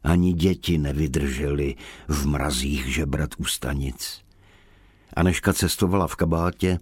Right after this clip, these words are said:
s pouhou brašnou v oddělení pro oficíry. Za zamodřeným sklem létaly jiskry a nabízely něco mámivějšího než světelka naděje.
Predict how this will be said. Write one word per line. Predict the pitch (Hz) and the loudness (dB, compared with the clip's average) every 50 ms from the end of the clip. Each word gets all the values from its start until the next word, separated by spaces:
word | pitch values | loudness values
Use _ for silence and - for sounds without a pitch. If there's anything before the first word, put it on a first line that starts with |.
| - - | -4 -8
s | - - | -10 -6
pouhou | - - 82 80 76 71 85 78 73 73 69 | -2 0 0 2 2 2 2 2 0 0 -2
brašnou | 65 62 - - - - - - 78 76 80 80 80 80 90 - - - | -2 -2 -2 -2 -2 -4 -2 0 0 0 0 0 0 0 -2 -4 -6 -10
v | - - - - | -12 -14 -4 0
oddělení | - 87 71 73 80 78 87 85 80 80 76 78 80 80 80 78 78 76 76 | 2 2 2 2 0 2 4 4 4 4 2 2 2 2 2 2 2 0 0
pro | - - 85 85 | 0 0 0 2
oficíry. | - 85 - - - 64 - - - 65 62 58 60 58 - - - - - - - - - - - - - | 2 0 -2 -2 -2 -2 -2 -4 -4 -4 -4 -4 -4 -4 -6 -8 -12 -16 -18 -18 -18 -18 -16 -16 -16 -10 -4
Za | - 87 80 82 107 104 | -2 0 2 2 4 4
zamodřeným | 80 76 92 90 92 104 95 90 85 82 90 90 92 92 90 90 87 | 4 4 4 4 4 4 2 2 2 2 2 4 4 4 4 2 2
sklem | 80 - - - - 87 87 90 90 90 90 92 95 92 - | 2 0 -2 -2 0 2 2 4 4 4 4 2 2 0 0
létaly | - 82 80 82 76 - 76 73 67 | 0 0 0 0 0 0 -2 0 0
jiskry | 62 62 73 - - - - - 95 90 90 92 92 - - - - - - - - - - | 0 0 0 -2 -2 -2 0 0 0 2 0 -2 -4 -6 -10 -12 -12 -10 -12 -12 -10 -4 0
a | 76 | 0
nabízely | 78 80 71 76 101 98 85 80 87 92 87 90 92 | 2 2 2 2 2 2 4 4 4 4 4 4 4
něco | 90 87 87 82 - - 101 92 | 4 4 2 2 0 2 2 4
mámivějšího | 85 82 85 85 87 98 95 82 80 76 73 76 76 - - 78 71 62 62 71 67 | 4 4 2 2 4 2 4 4 2 2 2 0 0 -2 -2 -2 -2 -2 -2 -2 -2
než | 65 - - - - - | -2 -2 -4 -4 -6 -6
světelka | - - 71 71 71 - - 87 82 78 - - - - | -4 -2 -2 -2 -2 -4 -6 -8 -8 -8 -8 -6 -6 -6
naděje. | - - - - - - - - - - - - - - | -6 -8 -10 -8 -10 -10 -10 -10 -14 -14 -16 -18 -20 -20